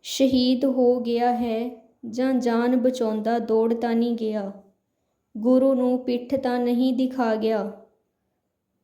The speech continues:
ਉਸ ਦੇ ਮਨ ਵਿੱਚ ਬਹੁਤ ਸਵਾਲ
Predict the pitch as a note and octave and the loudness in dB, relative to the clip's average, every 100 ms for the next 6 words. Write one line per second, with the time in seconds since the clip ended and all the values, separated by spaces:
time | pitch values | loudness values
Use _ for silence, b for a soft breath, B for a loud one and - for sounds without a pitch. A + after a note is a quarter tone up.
0 | - C4+ C4+ C4 B3+ C4+ A#3+ A#3 A#3 A#3+ | -4 -2 0 4 6 6 4 0 -2 -4
1 | A#3 C4 A3 A#3 B3 A#3+ - A3+ G#3 G#3 | -6 -8 -4 -2 -2 -4 -6 -4 -4 -4
2 | G#3 A3+ | -4 -6